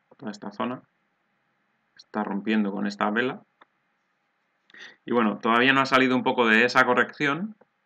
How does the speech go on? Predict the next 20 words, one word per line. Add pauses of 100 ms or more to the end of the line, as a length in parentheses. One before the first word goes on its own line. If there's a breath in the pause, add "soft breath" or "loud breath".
(500)
pero
va
camino
de
hacerlo. (280)
Tendremos
que
vigilar
un
poco
estos
niveles. (920)
Fijaros, (1400)
esta
zona
de
aquí,
más
o
menos.